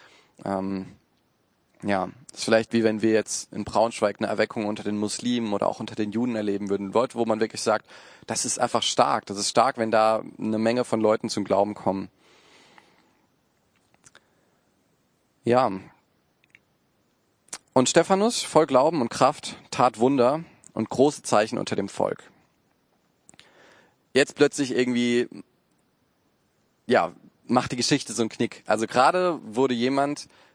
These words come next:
zum Suppe ausschenken, <laughs> sag ich mal jetzt, äh, lapidar, wurde jemand zum Suppe ausschenken berufen. Und plötzlich sehen wir, er ist voll Glauben und Kraft und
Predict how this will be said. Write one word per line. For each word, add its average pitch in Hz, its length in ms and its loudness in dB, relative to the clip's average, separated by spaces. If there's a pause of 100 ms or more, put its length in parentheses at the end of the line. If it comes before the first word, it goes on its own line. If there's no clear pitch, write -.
zum 107 340 -2
Suppe 143 320 0
ausschenken, 107 640 2
<laughs> - 20 -4
sag 120 180 2
ich 110 120 -6
mal 104 180 2
jetzt, - 300 -4
äh, 101 380 2 (100)
lapidar, 107 680 0
wurde 117 240 0
jemand 113 260 0
zum 110 120 -4
Suppe 113 240 2
ausschenken 104 480 -2
berufen. 113 520 -4 (420)
Und 113 180 0
plötzlich 135 300 0
sehen 143 220 2
wir, 139 280 2 (120)
er 113 140 2
ist 117 120 -4
voll 147 220 2
Glauben 139 260 2
und 117 80 -6
Kraft - 280 -2
und 113 160 -2